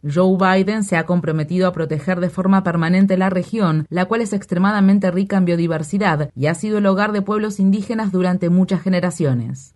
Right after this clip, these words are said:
El Departamento de Justicia de Estados Unidos está intentando revertir protecciones de larga data contra la discriminación en los últimos días del mandato de Donald Trump.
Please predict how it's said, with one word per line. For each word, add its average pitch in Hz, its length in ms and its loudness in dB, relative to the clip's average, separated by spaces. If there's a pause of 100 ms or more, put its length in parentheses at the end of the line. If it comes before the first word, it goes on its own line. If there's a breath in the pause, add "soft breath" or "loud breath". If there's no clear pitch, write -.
(140)
El 160 120 2
Departamento 170 560 2
de 202 100 2
Justicia 196 500 -2
de 170 100 6
Estados 190 440 0
Unidos 185 380 0
está 175 180 -4
intentando 180 540 2
revertir 165 500 0
protecciones 175 680 0
de 170 80 0
larga 185 320 0
data 190 280 0
contra 185 320 2
la 180 100 0
discriminación 185 960 0
en 135 100 -2
los 135 160 0
últimos 185 400 2
días 202 240 2
del 185 140 2
mandato 185 480 2
de 170 60 2
Donald 165 340 0
Trump. 127 340 -2